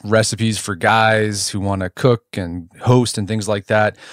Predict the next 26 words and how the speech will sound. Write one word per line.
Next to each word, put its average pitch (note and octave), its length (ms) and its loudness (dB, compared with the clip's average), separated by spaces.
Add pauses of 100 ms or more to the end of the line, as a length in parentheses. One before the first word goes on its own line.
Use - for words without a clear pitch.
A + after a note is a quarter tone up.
(180)
Had D#3+ 100 6
him E3 60 6
on D3+ 100 4
the C#3 60 4
show C#3 320 4
a - 20 6
while B2 220 6
back B2 240 2
ago B2+ 120 2
for A2+ 280 -2
his G#2 180 -4
book, G#2+ 400 -2
The G2+ 100 -10
Southern G#2 380 -2
Gentleman's G2 460 -4
Kitchen. B2 580 0
Really D3 160 6
fantastic B2+ 480 0
cookbook, A2 460 -2
and A2+ 80 -4
he's G2+ 120 -4
got C3+ 160 4
a B2+ 60 4
new B2 180 6
one B2+ 220 4
out. G#2+ 340 0